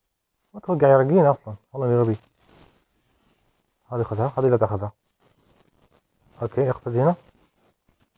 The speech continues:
تمام.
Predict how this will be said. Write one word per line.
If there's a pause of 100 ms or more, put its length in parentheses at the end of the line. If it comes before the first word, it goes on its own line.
(2750)
تمام.